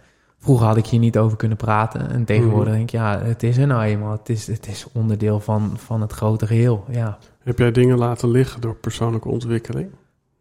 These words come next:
Speaker 2: Dus onder een soort van verhaaltje naar jezelf dat je goed bezig was, eigenlijk hele belangrijke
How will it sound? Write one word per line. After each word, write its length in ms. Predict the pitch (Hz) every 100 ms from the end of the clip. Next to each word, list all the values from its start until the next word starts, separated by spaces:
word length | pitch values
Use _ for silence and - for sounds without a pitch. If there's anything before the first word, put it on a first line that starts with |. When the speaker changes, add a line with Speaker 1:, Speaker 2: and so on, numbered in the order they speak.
| _ _ _
Speaker 2:
Dus 460 | - 117 113 - -
onder 320 | 127 123 120
een 220 | 123 117
soort 240 | - 127 -
van 320 | 123 117 117 - - - _ _ _
verhaaltje 760 | _ 123 117 139 - 127 117 117 -
naar 240 | 120 117 113
jezelf 360 | 110 123 120
dat 180 | - 113
je 60 | -
goed 200 | 123 113
bezig 360 | 127 123 117 120
was, 360 | 120 117 - -
eigenlijk 420 | 135 - 123 -
hele 200 | 123 123
belangrijke 760 | 120 120 127 123 117 - 113